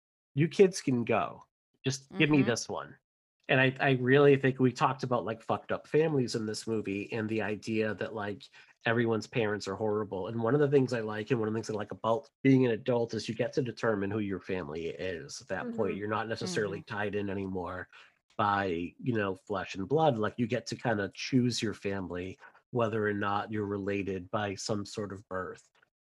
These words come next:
Speaker 1: And it ties in, like, there's a, a scene that was written, and I don't know if it was filmed or not, where it's, like, set in colonial times, and Pennywise corners a family and captures the baby.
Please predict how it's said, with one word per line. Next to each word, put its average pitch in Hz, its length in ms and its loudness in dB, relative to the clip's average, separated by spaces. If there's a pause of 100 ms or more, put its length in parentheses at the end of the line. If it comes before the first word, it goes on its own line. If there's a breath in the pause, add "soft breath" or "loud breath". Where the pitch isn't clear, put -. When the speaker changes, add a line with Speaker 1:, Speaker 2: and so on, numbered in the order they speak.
(120)
Speaker 1:
And 110 380 2 (360)
it 135 200 2
ties 151 360 4
in, 131 160 8
like, 117 140 0
there's 113 240 0
a, 107 220 -2
a 110 220 -4
scene 151 480 4
that 143 160 2
was 113 220 -4
written, 139 680 0
and 135 100 0
I 117 80 2
don't 127 300 2
know 120 200 0
if - 100 -8
it 101 100 -2
was 107 240 -6 (360)
filmed 139 400 6
or 104 100 2
not, 95 360 -4 (380)
where 113 460 0
it's, 117 220 -6
like, 113 200 -2
set 143 380 0
in 131 140 0
colonial 117 540 0
times, 101 560 -4
and 117 160 -4
Pennywise 110 760 -2
corners 117 560 0
a 127 40 -2
family 101 640 -4 (760 soft breath)
and 117 180 0
captures 123 560 -2
the 101 100 -6
baby. 95 560 -6